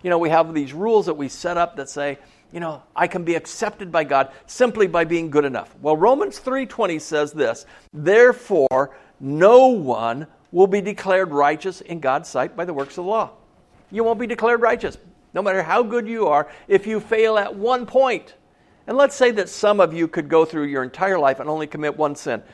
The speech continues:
Guess what? You're D Q'd already. And I don't mean Dairy Queened. I mean disqualified. Okay?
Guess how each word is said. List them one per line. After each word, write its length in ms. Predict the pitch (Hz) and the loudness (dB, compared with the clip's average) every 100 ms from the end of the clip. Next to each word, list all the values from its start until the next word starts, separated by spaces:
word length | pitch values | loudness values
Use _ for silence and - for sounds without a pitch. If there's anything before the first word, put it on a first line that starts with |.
| _ _ | _ _
Guess 260 | - 233 233 | 0 0 0
what? 220 | 220 151 | -2 -2
You're 100 | 147 | -4
D 220 | 151 208 | -6 -8
Q'd 320 | 202 220 175 135 | -8 -8 -4 -4
already. 380 | 135 139 117 - _ _ _ - | -4 -4 -6 -10 _ _ _ -12
And 100 | 127 | -8
I 40 | |
don't 240 | 151 180 | -6 -6
mean 160 | 170 156 | -6 -8
Dairy 280 | 147 139 127 | -4 -2 -4
Queened. 400 | - 113 104 - _ _ _ | -8 -12 -12 -18 _ _ _
I 100 | - | -10
mean 140 | 156 147 | -8 -2
disqualified. 840 | 156 - 151 135 120 110 98 - - - - - | -4 -2 0 2 2 2 0 -6 -18 -20 -20 -14
Okay? 260 | 135 135 | -12 -12